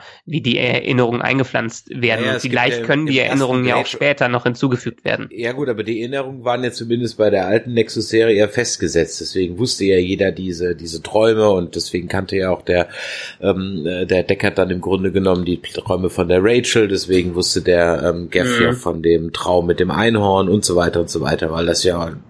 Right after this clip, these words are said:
Speaker 2: meiner Meinung nach halt einfach ein Programm war, so hab ich das immer gedeutet. Was mir jetzt so auffällt, wenn wir hier sprechen, auch jetzt schon wieder,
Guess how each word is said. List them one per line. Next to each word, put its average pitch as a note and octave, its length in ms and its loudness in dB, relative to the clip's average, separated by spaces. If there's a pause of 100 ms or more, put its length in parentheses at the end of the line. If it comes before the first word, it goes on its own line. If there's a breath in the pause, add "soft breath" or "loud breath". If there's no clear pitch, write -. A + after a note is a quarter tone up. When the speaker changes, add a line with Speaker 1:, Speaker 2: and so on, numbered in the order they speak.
(240)
Speaker 2:
meiner F#2 320 -2
Meinung G2 300 0
nach F#2+ 80 -4
halt G2+ 120 -2
einfach F2 240 -4
ein D#2+ 80 -20
Programm G2 480 0
war, C#2 220 2
so F2+ 160 2
hab F#2+ 180 0
ich B2+ 80 -6
das F#2+ 220 2
immer F2+ 180 -4
gedeutet. - 540 -8 (540)
Was G#2 200 0
mir C3 100 4
jetzt C3 160 4
so A2+ 120 4
auffällt, A#2 440 2
wenn A2 220 2
wir A#2 80 4
hier G#2 160 -2
sprechen, G#2 680 -4 (480 loud breath)
auch - 380 2
jetzt - 720 0
schon A#2 460 4
wieder, G2+ 420 0